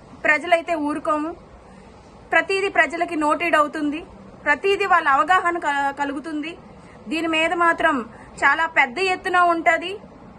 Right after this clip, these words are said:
ఎవ-, ఎక్కడి నుంచి ఎలా వచ్చింది, ఎవరు, ఎవరి నుంచి వచ్చింది అనేది ఖచ్చితంగా మాకు కావాలి. రాష్ట్ర ప్రజలుగా మేము చాలా భయపడుతున్నాము. ఈరోజు మా భవిష్యత్తు ఏంటి, మా పిల్లల భవిష్యత్తు ఏంటి అని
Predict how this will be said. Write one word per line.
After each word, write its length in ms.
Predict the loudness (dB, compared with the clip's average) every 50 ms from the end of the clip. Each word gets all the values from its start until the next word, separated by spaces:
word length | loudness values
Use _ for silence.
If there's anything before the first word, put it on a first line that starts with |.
| -12 -2
ఎవ-, 220 | 0 0 0 0
ఎక్కడి 420 | -2 -2 -2 -2 0 0 -2 -2 0
నుంచి 260 | -2 -4 -4 -2 0
ఎలా 240 | 2 2 2 2 2
వచ్చింది, 340 | 0 -2 -4 -8 -8 -2
ఎవరు, 360 | -2 0 0 0 0 -2 -2 -2
ఎవరి 300 | -2 0 0 0 -2 -4
నుంచి 280 | -4 -6 -6 -6 -6
వచ్చింది 340 | -6 -6 -6 -8 -6 -6 -4
అనేది 220 | -4 -4 -6 -6
ఖచ్చితంగా 520 | -2 -2 -2 -2 -2 -4 -4 -2 -2 0 -2
మాకు 200 | -2 -2 -4 -2
కావాలి. 440 | 0 2 2 2 0 -4 -6 -10 -16 -18 -20 -20 -20 -20 -20 -20 -20 -14 -2
రాష్ట్ర 380 | 0 2 2 2 0 -2 -4 -4
ప్రజలుగా 680 | -2 0 0 -2 0 0 -2 2 2 2 0 0 -4 -6 -16 -20 -20 -14 -8
మేము 160 | -6 -4 -4
చాలా 300 | -2 0 2 2 2 0
భయపడుతున్నాము. 920 | 0 -2 -2 -4 0 0 0 0 0 -2 -6 -4 -4 -4 -4 -4 -6 -10 -12 -16 -20 -20 -20 -20 -20 -20 -20 -16 -8 -6
ఈరోజు 340 | -2 2 2 2 2 2
మా 120 | 2 0 0
భవిష్యత్తు 580 | 0 2 2 2 2 0 -4 -6 -6 -2 -2
ఏంటి, 200 | -2 -2 -2 -4
మా 120 | -2 -2 -2
పిల్లల 360 | -2 -2 -6 -6 -4 -4 -4
భవిష్యత్తు 500 | -2 -2 -2 -2 -2 -6 -10 -10 -8 -10
ఏంటి 300 | -8 -8 -8 -8 -6 -6
అని 360 | -6 -6 -6 -6 -8 -10 -12